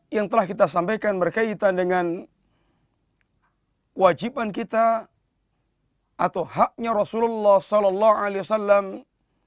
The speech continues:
Ini wajibnya kita mengimani beliau dan risalah beliau. Yang kedua,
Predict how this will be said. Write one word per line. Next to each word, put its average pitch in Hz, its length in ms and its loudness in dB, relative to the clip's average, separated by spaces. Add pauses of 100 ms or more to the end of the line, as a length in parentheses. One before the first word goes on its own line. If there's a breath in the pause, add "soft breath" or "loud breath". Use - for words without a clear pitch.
(880)
Ini 196 160 -6
wajibnya 196 560 -2
kita 196 240 -2
mengimani 202 480 -2
beliau 196 640 -4
dan 190 240 -6
risalah 202 320 2
beliau. 180 640 -4 (1500)
Yang 196 240 0
kedua, 247 400 -2